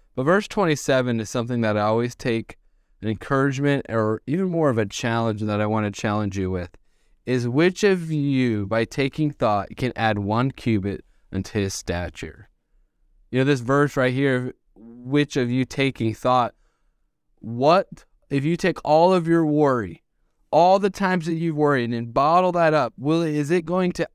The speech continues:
add to your life? Is it gonna just even add one year, one day, one week to your life, all that worry?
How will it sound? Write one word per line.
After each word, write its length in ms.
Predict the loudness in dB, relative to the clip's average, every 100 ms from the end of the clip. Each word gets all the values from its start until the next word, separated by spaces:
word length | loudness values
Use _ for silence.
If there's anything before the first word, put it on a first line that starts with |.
| -4
add 580 | 0 2 2 0 -2 -12 _ _ _ _ -8
to 100 | -2
your 300 | 0 2 2
life? 360 | 2 0 -2 -12 _
Is 160 | -4 0
it 80 | 2
gonna 260 | 2 2
just 220 | 0 -2 -2
even 320 | 0 0 0
add 280 | 0 0 -2
one 400 | -2 0 2 2
year, 240 | 0 0
one 380 | -2 0 0 2
day, 320 | 2 2 0
one 460 | -2 -2 0 0 0
week 240 | -2 -2
to 120 | -2
your 160 | 0 2
life, 240 | 0 0
all 220 | -2 0 2
that 180 | 0
worry? 460 | 0 0 0 -2